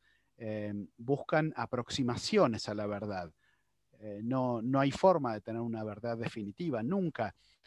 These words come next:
ningún paleontólogo ni paleontóloga les puede decir, "Yo sé que esto fue así", o, o "Esto fue así". No, las evidencias sugieren que podría haber sido así.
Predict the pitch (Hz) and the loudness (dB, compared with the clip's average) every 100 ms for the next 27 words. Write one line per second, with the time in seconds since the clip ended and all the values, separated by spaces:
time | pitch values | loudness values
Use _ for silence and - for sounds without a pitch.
0 | _ - 131 156 202 185 143 127 120 131 | _ -8 -4 0 0 4 4 4 2 4
1 | 127 117 113 110 107 107 110 107 110 107 | 6 4 2 -2 -2 -2 0 0 0 4
2 | 139 135 120 107 - 110 107 101 120 110 | 6 6 4 -2 -6 -4 -4 -4 -4 -4
3 | - _ _ - 151 - 170 156 156 156 | -6 _ _ 0 0 2 0 2 2 0
4 | - 139 117 135 117 - 139 110 107 95 | 0 0 2 0 0 2 0 0 -4 -8
5 | - 113 123 143 - 113 131 113 - 107 | -8 0 0 0 -2 -2 0 -2 -2 -8
6 | - _ _ _ _ _ 151 185 123 82 | -8 _ _ _ _ _ 2 4 4 0
7 | _ - 113 - 117 127 160 214 180 - | _ -8 -6 -2 0 2 2 2 2 2
8 | 139 127 - 113 - 151 151 156 135 - | 2 0 -2 -4 2 4 4 4 2 2
9 | 143 151 135 120 117 127 123 120 - 120 | 2 2 0 0 2 2 4 2 0 0
10 | 107 - 120 98 | 0 0 0 -2